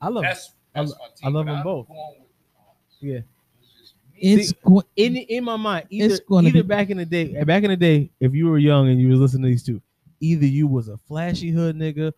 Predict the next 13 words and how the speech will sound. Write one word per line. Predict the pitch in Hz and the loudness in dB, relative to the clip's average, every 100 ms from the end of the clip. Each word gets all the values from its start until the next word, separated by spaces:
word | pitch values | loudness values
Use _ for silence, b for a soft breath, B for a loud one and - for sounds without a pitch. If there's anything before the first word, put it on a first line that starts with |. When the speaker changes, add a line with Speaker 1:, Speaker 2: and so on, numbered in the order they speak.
| _ - - | _ -20 -8
Speaker 1:
or | 135 131 120 113 | -4 -4 -6 -6
a | 117 | -6
fucking | - 139 135 131 | -6 -8 -8 -10
grimy | 123 135 135 123 | -8 -6 -4 0
hood | 113 127 | 2 2
nigga. | 113 113 | 2 -6
Speaker 2:
There | 107 104 - | -8 -14 -18
you | _ - | _ -20
go. | 101 147 | -14 -8
Speaker 1:
And | 143 131 - _ _ 151 160 160 | -6 -8 -14 _ _ -20 -10 -2
in | 160 | 0
my | 180 220 | 2 0
case, | - 202 190 | 2 4 4